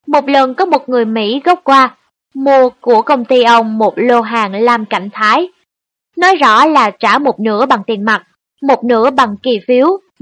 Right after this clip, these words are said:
với thời hạn một tháng. Sau một tháng kỳ phiếu đáo hạn, ai ngờ ngân hàng trả phiếu, đòi nợ rất nhiều lần. Đối phương chỉ có mỗi một câu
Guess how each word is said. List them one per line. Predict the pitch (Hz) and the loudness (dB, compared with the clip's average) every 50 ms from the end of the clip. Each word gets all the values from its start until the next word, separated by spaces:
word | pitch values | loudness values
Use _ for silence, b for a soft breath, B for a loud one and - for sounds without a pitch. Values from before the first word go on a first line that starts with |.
| 214 | -2
với | 214 254 254 277 339 339 | 0 2 2 2 0 -2
thời | 311 262 208 208 | -2 -2 -2 -2
hạn | 214 196 185 185 208 | -2 -4 -4 -4 -6
một | 208 190 _ | -6 -6 _
tháng. | - 226 226 226 269 349 392 _ _ _ _ _ _ _ _ _ _ _ _ - | -4 -2 -2 -2 -2 -4 -8 _ _ _ _ _ _ _ _ _ _ _ _ -10
Sau | - - 392 359 | -4 0 0 2
một | 320 277 254 - | 2 0 0 0
tháng | 285 262 269 302 381 403 - | 0 0 0 0 -4 -6 -2
kỳ | 311 262 214 - | 0 0 0 2
phiếu | 262 277 320 | 2 0 2
đáo | 311 285 262 302 359 | 2 2 2 2 2
hạn, | 339 302 254 214 196 196 - _ _ _ _ _ _ _ _ | 0 -2 -2 -2 -4 -6 -12 _ _ _ _ _ _ _ _
ai | - 339 349 | -2 -2 -2
ngờ | 320 311 294 269 262 | 0 0 0 0 0
ngân | 262 294 302 269 | 0 -2 -4 -2
hàng | 269 269 233 214 208 | -2 -4 -4 -4 -4
trả | - - 226 202 226 | -4 -2 0 0 0
phiếu, | 254 - 277 262 262 294 370 403 392 _ _ _ - | 0 0 0 2 2 2 0 -2 -4 _ _ _ -4
đòi | 220 277 269 240 | 0 2 2 2
nợ | 226 233 220 202 202 | 2 0 0 0 0
rất | 220 - 349 392 370 311 | 0 0 -2 -2 -2 0
nhiều | 269 240 208 | -2 -2 0
lần. | 220 233 233 208 185 _ _ _ _ _ _ _ _ - | 0 0 0 -2 -4 _ _ _ _ _ _ _ _ -2
Đối | 254 349 381 370 | 0 0 0 2
phương | 311 285 262 254 247 233 - | 2 2 2 2 0 -4 -4
chỉ | 247 202 202 233 | -4 -2 -2 -2
có | - 320 311 | -2 -2 0
mỗi | 285 240 208 214 247 | 0 0 0 0 0
một | 262 233 220 - | 0 -2 -2 0
câu | 269 262 262 | 2 2 2